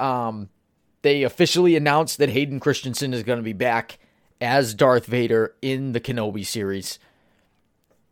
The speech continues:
And Kathleen Kennedy specifically mentions that it's the rematch of the century.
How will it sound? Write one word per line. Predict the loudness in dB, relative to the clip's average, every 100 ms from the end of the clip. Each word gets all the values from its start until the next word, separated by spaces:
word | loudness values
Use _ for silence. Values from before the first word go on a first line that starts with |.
| _ -8
And | -6 -6 -4
Kathleen | 0 0 0 -6 -4
Kennedy | -2 -2 -2 -4 -4 _
specifically | -8 -4 -4 -2 0 2 4 6 6 4 2 2
mentions | 2 0 0 -4 -6 -8 -10 _ _ _ -2
that | 0
it's | 0 -2
the | -2
rematch | 0 0 0 2 0 0
of | -2
the | -2
century. | -4 -4 -6 -10 -12